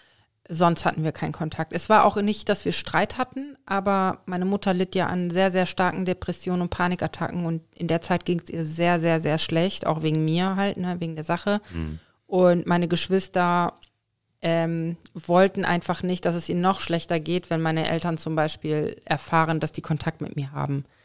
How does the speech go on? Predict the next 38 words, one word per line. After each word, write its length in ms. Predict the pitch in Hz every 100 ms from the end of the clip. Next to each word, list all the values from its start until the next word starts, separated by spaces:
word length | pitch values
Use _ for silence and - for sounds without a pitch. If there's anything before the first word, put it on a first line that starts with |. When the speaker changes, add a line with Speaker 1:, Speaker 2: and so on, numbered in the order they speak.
| -
Speaker 2:
Mhm. 240 | 95 85 82 _ _ _ -
Speaker 1:
Ich 120 | -
weiß 200 | - 175
nicht, 100 | 185
ob 80 | 170
man 140 | 170
das 120 | 170 165
so 220 | 165 156
nachvollziehen 720 | 156 170 180 196 190 - 196
kann. 460 | - 196 196 202 -
Man 140 | 175 160
hätte 180 | 170 175
sich 180 | 170
irgendwie 180 | - 156
auch 120 | 156 -
heimlich 240 | 165 160
treffen 320 | - 170 -
können, 300 | 180 185 180
klar, 360 | - 160 160 180
aber, 380 | 160 151 151 156 - _ _ _ _ _ _ _ _
äh, 360 | - 196 165 165
die 180 | 180 180
waren 160 | 190
einfach 180 | 190 190
so 140 | 185 202
mit 140 | 214
Mama 260 | 196 214 208
beschäftigt, 880 | 170 - 170 - 170 185 - - -
dass, 920 | 170 175 170 165 - - - - - _
ja, 420 | 170 170 160 151 156 - _ _ _ _ _ -
und 100 | 175
ich 140 | 170
habe 120 | 190
ja 60 | 180
auch 80 | 190
keinen 160 | 214
Kontakt 340 | 190 165 170 -
gesucht. 560 | 147 160 220 - -